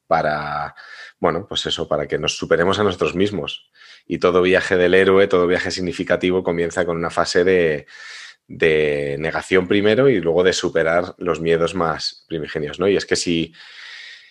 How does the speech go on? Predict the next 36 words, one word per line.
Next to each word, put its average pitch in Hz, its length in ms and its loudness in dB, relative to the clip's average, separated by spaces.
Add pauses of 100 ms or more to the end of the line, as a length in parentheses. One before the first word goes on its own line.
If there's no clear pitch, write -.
(140)
si 90 320 0
no 98 360 4
hacemos 101 400 0
eso, 120 420 0
si 90 120 -4
no 85 60 2
hacemos 87 240 0
ese 92 100 0
esfuerzo, 104 440 0
pues, - 400 0
eh, 69 180 -4
en 71 80 -6
realidad 71 340 -6
lo 76 100 -8
que 76 120 -6
tenemos 76 340 -10
es, - 400 -6 (280)
pues, - 200 -16
la - 280 -16 (160)
quietud 85 380 0
absoluta, 87 580 2 (560)
que 82 400 4
por 87 160 2
naturaleza 87 580 2
no 104 100 4
conozco 95 280 2
ningún 90 280 0
ser 90 160 0
humano 90 520 0
que 82 140 0
haya 76 560 -4
sido 82 260 -2
feliz 78 320 -4
en 80 120 -6
ese 80 160 -4
estado. 78 360 -6